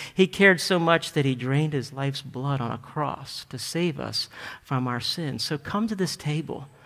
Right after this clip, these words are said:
Come with gratitude. Come with astonishment and awe of our God. Let's pray.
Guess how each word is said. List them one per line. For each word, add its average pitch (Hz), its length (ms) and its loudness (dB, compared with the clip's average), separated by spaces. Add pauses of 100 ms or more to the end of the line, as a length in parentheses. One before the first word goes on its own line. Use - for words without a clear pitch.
(440)
Come 226 300 2
with 185 180 4
gratitude. - 720 -2 (540)
Come 208 220 4
with 165 140 2
astonishment 147 920 -4 (560)
and 123 160 -2
awe 107 420 -6 (160)
of 127 140 -8
our 117 120 -4
God. 104 380 -4 (140)
Let's 135 160 -6
pray. 110 300 -6